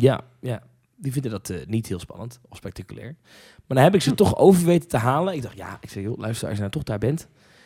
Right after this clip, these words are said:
Speaker 1: je moet het even zien. Je moet even, je moet het even gezien hebben." Dan kan je ook zeggen, "Ja, Walt Disney World, ik heb het gezien, check."
Speaker 2: Ja.
Speaker 1: Huppatee.
Speaker 2: Ja.
Speaker 1: Dus dan ben ik een programma gaan samenstellen. Oké, met wat? Ja, als je nou één dag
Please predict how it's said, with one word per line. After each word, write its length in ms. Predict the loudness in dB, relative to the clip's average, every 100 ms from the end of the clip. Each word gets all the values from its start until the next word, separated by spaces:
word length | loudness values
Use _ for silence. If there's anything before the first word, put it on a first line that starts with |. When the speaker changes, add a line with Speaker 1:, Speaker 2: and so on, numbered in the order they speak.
| _ _
Speaker 1:
je 140 | -6 2
moet 180 | 4
het 80 | 4
even 220 | -2 0
zien. 280 | 2 2 0 0
Je 140 | 2
moet 260 | 2 2 0
even, 220 | 2 2
je 60 | 4
moet 120 | 4
het 80 | 2
even 200 | 0 2
gezien 180 | 4 6
hebben." 160 | 6
Dan 80 | 4
kan 80 | 2
je 60 | 2
ook 60 |
zeggen, 200 | 2 2
"Ja, 120 | 2 2
Walt 100 | 2
Disney 200 | 2 2
World, 160 | 2
ik 60 | 0
heb 100 | -4
het 100 | -2
gezien, 180 | -2 -2
check." 260 | 2 2 2 -8 _ _ 2
Speaker 2:
Ja. 80 | 2
Speaker 1:
Huppatee. 380 | 2 -8 -12 -18 -18 -12
Speaker 2:
Ja. 120 | -12 -4
Speaker 1:
Dus 140 | 4 6
dan 80 | 8
ben 100 | 6
ik 80 |
een 100 | 4
programma 440 | 6 6 8 8 8
gaan 140 | 6
samenstellen. 680 | 6 6 6 4 4 4 2 -2
Oké, 220 | -8 -8 -10
met 160 | -8 2
wat? 420 | 4 4 -4 -10 _ _ _ _
Ja, 200 | -6 -4
als 100 | -4
je 60 | -4
nou 120 | 0
één 300 | 4 6 6
dag 480 | 6 6 4 0